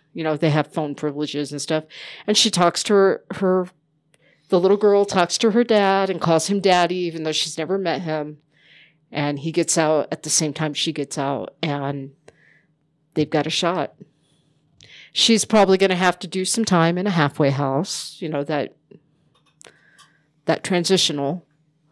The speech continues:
'cause you don't just throw 'em back <laughs> into society, 'cause if they don't have any support, they're gonna go right back into what they know,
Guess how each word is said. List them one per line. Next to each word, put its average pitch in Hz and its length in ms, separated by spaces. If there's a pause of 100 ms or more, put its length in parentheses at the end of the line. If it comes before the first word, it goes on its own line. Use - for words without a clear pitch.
(500)
'cause 160 240
you 156 80
don't 156 180
just 151 220
throw 170 220
'em 170 100
back 160 240
<laughs> - 20
into 175 160
society, 185 800
'cause 170 460
if 185 120
they 180 140
don't 185 160
have 180 180
any 185 140
support, 247 800 (2250)
they're 185 140
gonna 165 160
go 160 120
right 156 220
back 156 220
into 151 180
what 143 200
they 151 120
know, 139 500